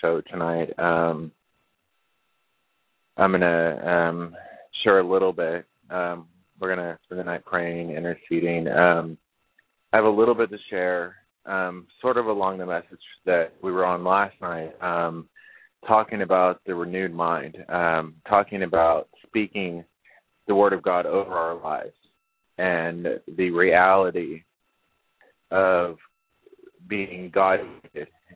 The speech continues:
and not just being worldly minded. It's,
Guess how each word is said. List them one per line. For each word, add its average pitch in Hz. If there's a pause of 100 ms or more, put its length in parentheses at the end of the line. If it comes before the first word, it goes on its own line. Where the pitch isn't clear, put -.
and 82
not 90
just 95
being 85
worldly 85
minded. 78 (720)
It's, 95